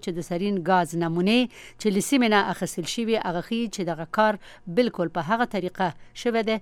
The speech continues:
او دا ګاز هغسې تولید شوی دی لکه د سوریې په لابراتوار کې چې وي. دغه طریقه د سوریې د رژیم خاصه طریقه ده. نو په دې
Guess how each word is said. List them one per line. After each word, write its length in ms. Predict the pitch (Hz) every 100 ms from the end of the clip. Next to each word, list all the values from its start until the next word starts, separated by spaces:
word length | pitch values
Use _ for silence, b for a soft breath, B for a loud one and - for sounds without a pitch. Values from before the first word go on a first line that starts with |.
| B B - 180
او 80 | 165 165
دا 80 | 180 160
ګاز 240 | 196 208 -
هغسې 420 | 226 233 - 196 202
تولید 320 | 175 175 -
شوی 180 | 277 247 240
دی 80 | 240 B B B 196
لکه 240 | - 180 - - - - - - - - - b b b b b - -
د 100 | 220
سوریې 380 | 226 226 277 269
په 100 | 214
لابراتوار 520 | 180 175 175 202 185
کې 60 | 156 -
چې 60 | 147
وي. 100 | 143 - - - - - 208
دغه 160 | 220 240
طریقه 260 | 240 240 220
د 80 | 226
سوریې 200 | 240 226 220
د 160 | 196
رژیم 260 | 202 233 190
خاصه 320 | - 269 226 -
طریقه 300 | 170 - 165
ده. 60 | 165
نو 80 | 165
په 120 |
دې 60 | 165